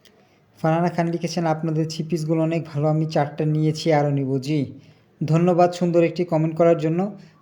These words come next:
জি, আমরা সবসময় আশা করি আপনাদের কা-, আমাদের কাস্টমারদেরকে ভালো মানের পণ্য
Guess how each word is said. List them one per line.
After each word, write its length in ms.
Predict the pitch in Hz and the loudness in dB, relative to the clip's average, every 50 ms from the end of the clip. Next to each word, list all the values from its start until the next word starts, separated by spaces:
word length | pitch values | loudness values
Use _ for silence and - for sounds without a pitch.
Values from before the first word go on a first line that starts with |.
| _ - | _ -6
জি, 220 | 143 139 147 131 104 - - - - _ _ _ _ _ _ _ _ _ _ - | -4 -2 -2 -2 -2 -4 -10 -18 -20 _ _ _ _ _ _ _ _ _ _ -8
আমরা 200 | 147 151 156 160 | -4 -2 -2 0
সবসময় 480 | 156 - 175 170 - - 170 175 170 160 | 0 0 0 0 -2 -2 0 0 0 0
আশা 220 | 151 151 170 165 | 0 0 0 0
করি 160 | 160 165 165 | 0 0 0
আপনাদের 380 | 165 160 160 160 156 160 160 160 | 0 0 -2 -2 -2 -2 -2 -2
কা-, 160 | 165 165 165 | -4 -6 -6
আমাদের 340 | 156 156 151 151 156 156 160 | -4 -4 -2 0 0 0 0
কাস্টমারদেরকে 680 | 165 156 - - - 156 156 156 156 160 156 156 180 | 0 -2 -2 -2 -2 0 0 0 0 0 -2 0 -2
ভালো 260 | 170 - 123 139 143 151 | -2 0 0 0 0 0
মানের 280 | 156 156 160 175 180 175 - | 0 0 0 0 -2 -2 -2
পণ্য 500 | 160 156 151 160 180 214 254 - - | -4 -2 -2 0 -2 -2 -4 -6 -10